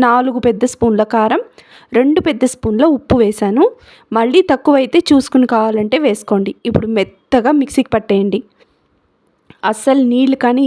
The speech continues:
ఏమీ యాడ్ చేయకూడదు. ముందుగానే నానబెట్టుకున్న ఒక పెద్ద నిమ్మకాయ సైజ్ అంతా చింతపండు, అది కూడా వేసుకుని ఒకసారి పల్సిచ్చేయండి. ఇప్పుడు ప్యాన్ మీద వంద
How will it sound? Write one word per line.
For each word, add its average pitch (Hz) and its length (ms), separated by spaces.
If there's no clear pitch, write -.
ఏమీ 247 220
యాడ్ 208 240
చేయకూడదు. 226 400
ముందుగానే 302 440
నానబెట్టుకున్న 247 680
ఒక - 180
పెద్ద 233 260
నిమ్మకాయ 233 460
సైజ్ 214 220
అంతా 220 140
చింతపండు, 214 480
అది 208 160
కూడా 240 180
వేసుకుని 254 400
ఒకసారి 226 380
పల్సిచ్చేయండి. 208 720
ఇప్పుడు 269 240
ప్యాన్ 233 320
మీద 208 120
వంద 240 240